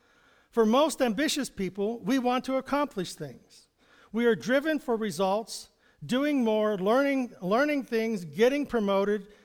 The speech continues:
starting new ventures. But we also have our personal lives that we can't ignore for optimum balance and happiness. We have to arrive at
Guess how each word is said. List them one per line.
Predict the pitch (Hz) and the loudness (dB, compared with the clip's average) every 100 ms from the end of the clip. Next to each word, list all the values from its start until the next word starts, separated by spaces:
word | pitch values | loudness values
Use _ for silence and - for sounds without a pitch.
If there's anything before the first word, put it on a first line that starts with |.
| _ | _
starting | - - 262 294 285 247 | -6 0 2 2 2 0
new | 233 254 | 0 -2
ventures. | 190 208 190 165 170 170 - _ _ _ _ _ _ | -2 -2 -4 -8 -10 -12 -20 _ _ _ _ _ _
But | 247 247 | 0 4
we | 247 | 4
also | 269 311 294 | 4 0 -2
have | 208 233 214 | -2 -2 0
our | 208 202 | -2 -2
personal | - 277 - 262 190 | -2 -4 -2 -2 0
lives | 170 175 185 | -2 -4 -8
that | 180 | -8
we | 180 | -8
can't | - 233 254 | -4 -4 -4
ignore | 240 185 180 185 180 | -6 -4 -2 -2 -4
for | 180 170 170 - - _ _ - | -4 -4 -4 -8 -20 _ _ -2
optimum | 226 240 226 208 196 180 | -2 0 0 2 0 0
balance | 202 190 190 214 - - 196 | 0 0 -2 -6 -10 -12 -6
and | 196 | -4
happiness. | 269 269 196 160 196 - 196 | -4 -4 -4 -4 -8 -12 -12
We | 220 | -8
have | 175 196 - | -6 -8 -8
to | 214 202 196 _ _ _ _ _ _ | -8 -8 -10 _ _ _ _ _ _
arrive | 180 190 208 214 208 | -8 -4 -2 0 0
at | 175 170 165 | -2 -4 -8